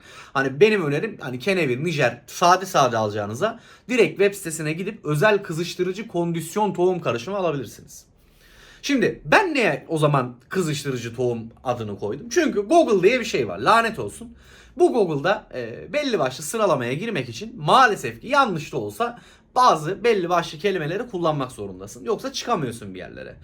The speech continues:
E, Google'ı bile kandırmışlar anasını satayım yani, anladın mı? Google'ı bile kandırmışlar.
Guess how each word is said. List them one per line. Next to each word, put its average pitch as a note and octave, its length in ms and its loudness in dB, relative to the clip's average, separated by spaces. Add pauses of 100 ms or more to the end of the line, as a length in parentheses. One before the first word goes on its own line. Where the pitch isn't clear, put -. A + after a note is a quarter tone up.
(440)
E, F#2+ 340 -6
Google'ı D4+ 600 4
bile D4+ 200 6
kandırmışlar A3 720 4
anasını D3 380 -2
satayım A#2 360 -8
yani, A#2 180 -4
anladın E3 320 -4
mı? D#3+ 160 -4
Google'ı B3+ 400 0
bile A#3 160 0
kandırmışlar. A#3 640 -2